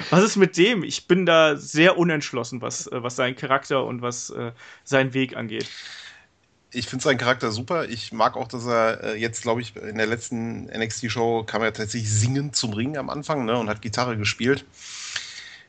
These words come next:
Speaker 2: Ist, ist, glaub ich, ein, ein gutes, gutes, also er ist auch ein guter Wrestler, finde ich. Im Main Event hat, ähm, gegen Nakamura da, glaub ich, gekämpft, ne? Oder was war
Speaker 1: Ja.
Speaker 2: das? Nee.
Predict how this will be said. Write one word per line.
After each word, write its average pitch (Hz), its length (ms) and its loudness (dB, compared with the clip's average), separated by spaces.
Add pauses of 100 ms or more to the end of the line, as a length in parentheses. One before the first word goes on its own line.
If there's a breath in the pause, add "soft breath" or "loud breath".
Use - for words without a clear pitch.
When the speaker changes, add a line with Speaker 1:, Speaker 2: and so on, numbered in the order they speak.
(100)
Speaker 2:
Ist, - 340 0
ist, 120 340 -6
glaub 120 180 2
ich, 127 140 0
ein, 131 160 2
ein 135 220 -4
gutes, 139 480 0
gutes, 135 400 -2
also 131 180 6
er - 40 10
ist 135 80 4
auch 185 80 6
ein 139 40 0
guter 156 240 4
Wrestler, 202 300 0
finde 202 240 -6
ich. 196 100 -16
Im 117 300 -10
Main 135 180 -4
Event 151 300 -4
hat, 123 480 -8
ähm, 113 400 0 (100)
gegen 113 220 -4
Nakamura 113 500 0
da, 101 80 2
glaub 98 160 -2
ich, 95 120 -12
gekämpft, 87 320 -14
ne? 156 120 -2
Oder 127 300 4
was 123 120 -2
war 143 100 8
Speaker 1:
Ja. 180 40 6
Speaker 2:
das? 190 140 -2
Nee. 101 180 -4